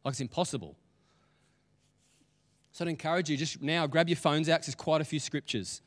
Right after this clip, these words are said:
Um, you don't have to. Um, I'd encourage, uh, that's why I said I'd encourage you. Um, <laughs> I'm not being facetious either.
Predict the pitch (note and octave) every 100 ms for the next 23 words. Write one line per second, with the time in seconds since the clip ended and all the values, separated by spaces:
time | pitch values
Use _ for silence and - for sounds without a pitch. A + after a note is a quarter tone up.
0 | _ - _ _ _ C3+ C#3+ F#3+ F#3+ G#3+
1 | C3 F#3+ - G#2+ C3+ A3+ _ _ _ _
2 | - C3+ C3+ B2 - C#3+ D3 B2 B2 B2
3 | B2+ - C3 C#3 B2 A#2 A2 B2 B2+ B2
4 | G#2 E2+ - - - _ _ - G#2 -
5 | - - A#2+ C3+ - - A2 G#2+ - G#2+
6 | A#2 - A2+ A#2 A2 F2+